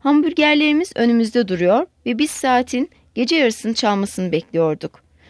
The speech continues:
Cuma günü yenecek bir lokma et büyük bir günahtı ve sonsuza dek lanetlenmeye neden olabilirdi. Yıllar sonra kural değişti ama hiç kimse bana bu arada günah işleyip cehenneme gitmiş olan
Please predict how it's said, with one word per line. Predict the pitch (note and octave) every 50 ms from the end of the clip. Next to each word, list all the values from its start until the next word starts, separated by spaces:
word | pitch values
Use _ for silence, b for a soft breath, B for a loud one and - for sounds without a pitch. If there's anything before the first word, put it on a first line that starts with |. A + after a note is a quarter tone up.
| b b b
Cuma | - A#3 B3+ C4 D4 G#4 G#4
günü | G4 C#4 C4 B3
yenecek | A#3 G#3+ G#3+ G#3 G3+ A#3+ B3+ B3 -
bir | G3+ G3
lokma | F#3+ F#3+ F#3+ F#3 - F3+ E3+ - -
et | - A#3 D4+ - - - _ _ D#4
büyük | G#3 A#3 D4 E4 - -
bir | A#3+ G#3+
günahtı | F#3+ F#3 F#3 F#3 F#3 F3+ G3 - - - D#3+ D3 - _ _ _ _ _ - -
ve | G3+
sonsuza | - - A3 G#3+ A3 - - D4 D#4+ C#4
dek | B3+ C4+ C#4 - B3+
lanetlenmeye | A#3 A3+ A3 A3 A3 A3+ - - G#3+ G#3+ G#3 G#3 G#3 G#3+ A3
neden | G#3 G3+ G3 G3 F#3+
olabilirdi. | F#3 F3+ F3+ F3 F3 E3+ E3+ E3+ D#3+ D#3+ - - D#3 - _ _ _ b b b b b b b b -
Yıllar | B3 B3+ C#4+ F#4 C5+ C5+
sonra | - - - B3+ A3 A3 C4
kural | C4 - A#3+ A#3 A#3 A#3+ A#3 G3+
değişti | G#3 G3 F#3+ G3+ - - - G#3+ B3 - - _ -
ama | G3+ A3+ A#3+
hiç | C#4+ F#4+ - - -
kimse | - B3 A3+ - - A#3 G#3 G3+
bana | G3+ G3 G3+ A3+ D4 b b b b b -
bu | E4+ F#4+ F#4+
arada | D4 C#4+ B3+ C#4
günah | A#3 A#3+ C4+ C#4 D#4 D#4 - -
işleyip | - - - - A3+ A#3+ B3 _ -
cehenneme | - A#3+ B3 B3+ A#3+ A#3+ A#3+ B3+ C#4
gitmiş | B3 B3+ - - C4 - - A#3+
olan | G#3 G3 F#3+ G#3+ B3+